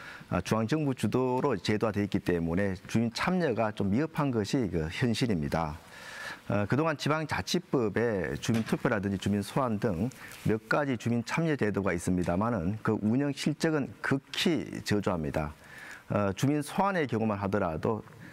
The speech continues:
단 두 건만 이게 성사돼서 소환을 시켰고, 어, 주민 투표도 지금까지 십 년 동안 그 열두 건에 불과합니다.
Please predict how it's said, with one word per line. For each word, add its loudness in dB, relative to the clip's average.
단 0
두 0
건만 0
이게 0
성사돼서 0
소환을 0
시켰고, 0
어, 2
주민 2
투표도 0
지금까지 0
십 0
년 0
동안 0
그 0
열두 0
건에 0
불과합니다. -2